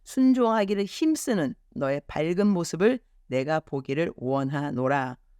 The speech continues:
주님, 감사합니다. 그렇습니다. 순종이 제사보다 낫다는 말씀을 주님께서 이미 성경 말씀에 기록해 주셨습니다. 순종이 제사보다 낫나니. 오늘 하루 살아가면서 순종이 버겁지 않고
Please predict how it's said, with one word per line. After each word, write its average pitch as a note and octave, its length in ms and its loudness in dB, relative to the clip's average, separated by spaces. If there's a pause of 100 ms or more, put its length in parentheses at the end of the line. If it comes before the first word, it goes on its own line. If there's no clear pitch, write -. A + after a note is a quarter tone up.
(160)
주님, A3 220 0
감사합니다. F3+ 760 0 (180)
그렇습니다. C3 680 -6 (520)
순종이 G#3 640 2
제사보다 D3+ 600 0
낫다는 C3+ 440 -2
말씀을 C#3 520 -2 (320)
주님께서 D3+ 600 2 (220)
이미 F3+ 280 0
성경 G3+ 400 0
말씀에 C#3+ 560 -2
기록해 C#3+ 460 -2
주셨습니다. C3 680 -6 (320)
순종이 G#3+ 760 2 (120)
제사보다 D3 640 -2
낫나니. D3+ 580 -4 (400)
오늘 E3 160 0
하루 F3 160 0
살아가면서 F#3 680 0 (260)
순종이 C4 540 0
버겁지 G#3+ 560 2
않고 C#3 400 -2